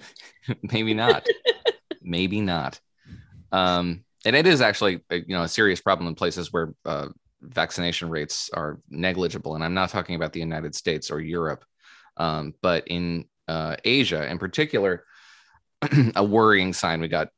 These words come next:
Speaker 1: today from, or yesterday from North Korea, which said it had its first case of covid ever, um, late last week. And then subsequently this week, it has become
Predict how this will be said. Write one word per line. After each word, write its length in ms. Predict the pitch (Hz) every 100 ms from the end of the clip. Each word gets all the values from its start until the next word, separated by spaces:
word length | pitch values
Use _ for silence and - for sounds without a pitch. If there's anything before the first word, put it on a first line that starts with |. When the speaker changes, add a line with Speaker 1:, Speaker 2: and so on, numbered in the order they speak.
| _
Speaker 1:
today 240 | - 85
from, 360 | 78 90 80 76 -
or 100 | 80
yesterday 380 | 85 85 80 78
from 340 | - 92 80
North 220 | 95 117
Korea, 360 | - 131 156 69
which 220 | 87 -
said 140 | 143
it 80 | 143
had 140 | 147 156
its 140 | 147
first 380 | - 175 180 -
case 400 | 180 156 131 -
of 160 | 110
covid 360 | - 151 160 95 - _ _
ever, 480 | 131 185 175 95 - - _ _ _ _ -
um, 380 | 95 92 92 -
late 260 | 101 107
last 300 | - 95 95
week. 320 | 117 104 80 -
And 140 | 92
then 380 | 92 90 87 113 _ _ _ _ _ _ _ -
subsequently 480 | - 120 113 110 90
this 260 | 90 85 -
week, 220 | 90 -
it 80 | 92
has 140 | 90
become 440 | 95 - 85 80